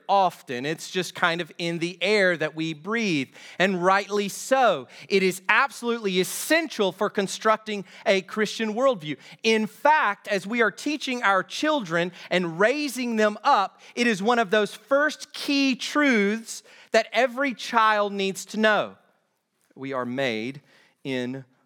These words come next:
God's image. So much of the weight of the Bible is built on top of that doctrine,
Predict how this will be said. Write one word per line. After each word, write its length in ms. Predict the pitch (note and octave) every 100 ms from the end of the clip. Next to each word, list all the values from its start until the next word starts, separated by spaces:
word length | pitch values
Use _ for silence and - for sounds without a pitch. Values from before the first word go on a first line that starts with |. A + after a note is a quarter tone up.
| _
God's 600 | B2+ A2+ A2 G#2+ - - - -
image. 320 | C#3+ C3 G#2
So 400 | - - G#3+ A3
much 640 | G#3+ G3+ A3 - - - - - _
of 160 | E3 D#3
the 80 |
weight 400 | D#3 D#3 G3 A#3 G#3
of 160 | F#3
the 80 | F3
Bible 540 | D3+ F3 G3 G3+ G#3 E3+
is 140 | D3
built 400 | A#2+ F#3+ G#3+ G#3+
on 220 | G3 G3 F#3
top 540 | - A3 A3 G3+ - -
of 320 | F3+ F3 D3
that 320 | E3 D#3 D#3 - _ _ _ _ _ _
doctrine, 540 | D3 D3 - - F#2